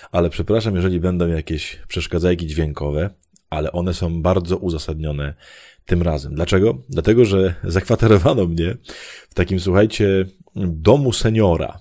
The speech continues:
w sensie wakacje dla seniora. To jest taki ośrodek chyba trochę rehabilitacyjny, trochę taki właśnie dla seniorów. Wszędzie tutaj chodzą starsze panie i starsi panowie. No i myślałem, że wieczorem jak będę nagrywał, no to przecież będzie spokojnie.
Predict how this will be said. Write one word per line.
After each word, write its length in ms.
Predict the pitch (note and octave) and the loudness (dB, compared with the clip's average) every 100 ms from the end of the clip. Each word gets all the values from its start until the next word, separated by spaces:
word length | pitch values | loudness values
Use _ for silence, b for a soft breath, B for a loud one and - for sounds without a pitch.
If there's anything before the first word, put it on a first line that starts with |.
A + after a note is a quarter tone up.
| - | -8
w 60 | |
sensie 400 | F2 E2 E2+ E2 | -4 -2 -2 0
wakacje 480 | D#2+ F2 C#3 - G#2 | 0 2 2 2 0
dla 120 | F2+ | 0
seniora. 540 | - F2 E2 D#2 E2 - B B B B | -4 -2 -2 -2 -4 -8 B B B B
To 80 | - | -4
jest 100 | G2 | 0
taki 220 | G#2 G2 | 0 2
ośrodek 440 | F#2+ - A#2 G2 - | 0 4 4 4 0
chyba 360 | - F2+ F2 | -6 -2 -2
trochę 260 | E2+ E2+ F2 | -2 0 0
rehabilitacyjny, 1000 | E2 D#2 F2 E2 D#2+ F2+ F2 - C#3+ F#2+ | 0 0 -2 -2 -4 -4 -2 0 2 0
trochę 280 | - F2+ F2+ | 0 -2 -2
taki 240 | E2 - | -4 -4
właśnie 220 | F2 E2+ | -4 -2
dla 120 | F2+ E2 | -2 -2
seniorów. 480 | - E2 D2+ F2+ | -2 -2 -2 -4
Wszędzie 360 | - A#2+ A#2+ G#2 | -2 0 0 0
tutaj 200 | G2 F#2 | 0 0
chodzą 440 | E2+ F2+ F2 E2 E2 B B B B | 2 2 0 -2 -8 B B B B
starsze 420 | - D#2+ D#2 - | -4 -2 -2 -4
panie 320 | D2+ E2 E2 | -2 0 0
i 60 | D2 | -4
starsi 360 | C#2+ D#2 - D2+ | -4 -6 -6 -6
panowie. 460 | D#2 C#2+ C#2+ F#2 - | -6 -4 -4 -4 -4
No 120 | E2 A#2 | -2 0
i 60 | |
myślałem, 360 | D#3+ - C#3+ C#3 | 0 0 0 2
że 120 | G#2 | 0
wieczorem 320 | F2+ A2 B2 | 0 2 2
jak 120 | F#2 | 2
będę 240 | D#2+ G2 F2 | 0 0 0
nagrywał, 640 | E2 D#2 D#2+ D2 E2 B2 B B B B - | 0 0 0 0 -2 -4 B B B B -12
no 60 | - | -6
to 80 | |
przecież 180 | F#2 F#2 | -2 2
będzie 240 | F#2 F#2+ A2 | 2 2 0
spokojnie. 720 | - C3 C#3+ G2 C#2+ - | -2 4 8 8 6 -10